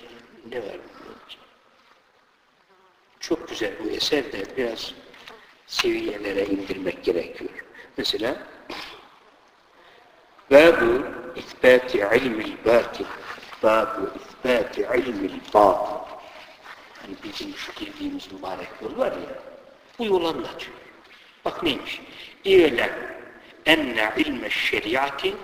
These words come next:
ilmün vâhidun yecma'u er rivâye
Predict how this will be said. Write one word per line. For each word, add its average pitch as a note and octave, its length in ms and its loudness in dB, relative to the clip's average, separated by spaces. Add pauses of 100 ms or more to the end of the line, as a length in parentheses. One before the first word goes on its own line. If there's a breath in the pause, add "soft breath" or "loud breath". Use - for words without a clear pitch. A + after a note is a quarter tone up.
(800 loud breath)
ilmün C3+ 600 2
vâhidun A#2 600 4 (280)
yecma'u B2 640 2 (4000)
er C3+ 240 6
rivâye B2 520 4